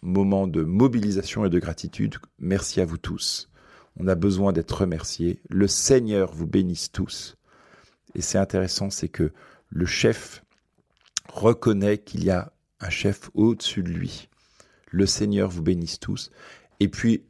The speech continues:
c'est irrésistible, la fin. « Levons nos verres. » Et là, on trouve vraiment, euh, voilà, les verres qui s'entrechoquent. On imaginait une grosse pinte de bière. Et c'est ça,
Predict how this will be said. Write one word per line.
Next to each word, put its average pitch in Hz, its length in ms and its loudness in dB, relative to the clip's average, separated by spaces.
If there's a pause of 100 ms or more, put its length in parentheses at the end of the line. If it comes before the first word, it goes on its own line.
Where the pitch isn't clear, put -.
c'est - 240 -2
irrésistible, 95 840 0 (100)
la 87 140 0
fin. « 95 360 -2
Levons 107 520 4
nos 95 100 2
verres. » 90 520 2 (100)
Et 98 80 -6
là, 101 180 2
on 92 120 0
trouve 101 500 0
vraiment, 98 580 -6 (640)
euh, 85 240 -2
voilà, 87 300 2
les 90 140 0
verres 107 220 4
qui - 120 -10
s'entrechoquent. 95 720 -2
On 87 80 -4
imaginait 90 480 -2
une 82 180 -4
grosse 95 300 -2
pinte 98 280 0
de 85 120 0
bière. 85 420 0 (440)
Et - 100 0
c'est 92 160 0
ça, 92 320 0